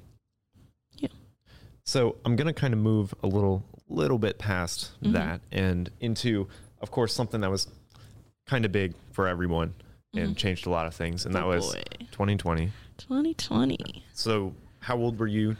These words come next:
Speaker 2: during that, and what was your
Speaker 1: Oh.
Speaker 2: experience with it? You don't have to get into particulars or
Speaker 1: Mm-hmm.
Speaker 2: beliefs or anything, just, like, what
Speaker 1: Yeah.
Speaker 2: was your experience with all that?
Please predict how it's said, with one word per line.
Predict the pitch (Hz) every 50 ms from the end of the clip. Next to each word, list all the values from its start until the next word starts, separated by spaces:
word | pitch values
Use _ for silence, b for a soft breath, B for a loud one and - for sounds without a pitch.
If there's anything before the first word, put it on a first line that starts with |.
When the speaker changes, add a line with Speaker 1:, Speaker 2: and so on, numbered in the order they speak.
| - -
Speaker 2:
during | - 98 95 90 87
that, | 85 90 95 95 90 - -
and | 98 90 87 78
what | - 95 117 120 120
was | 123 131 -
your | 117 113
Speaker 1:
Oh. | 107 -
Speaker 2:
experience | - - - - - - 110 98 95 90 85 80 80 - -
with | - - - -
it? | - - -
You | - 117
don't | 127 120 110
have | 117 107 -
to | - 104
get | 101 95
into | 90 92 - -
particulars | - - 131 - - - 170 156 - 131 131 123 123 123 120 120 117 113
or | 87 87 87
Speaker 1:
Mm-hmm. | 80 214
Speaker 2:
beliefs | - - - - - 202 107 117 -
or | 98 104
anything, | 107 110 107 104 - 107 104 95 104
just, | - 82 - - -
like, | - -
what | - 214
Speaker 1:
Yeah. | 226 117 110
Speaker 2:
was | 113 107 98
your | 113 101
experience | 85 - - - 98 85 - - - - -
with | - - -
all | - - -
that? | - - - -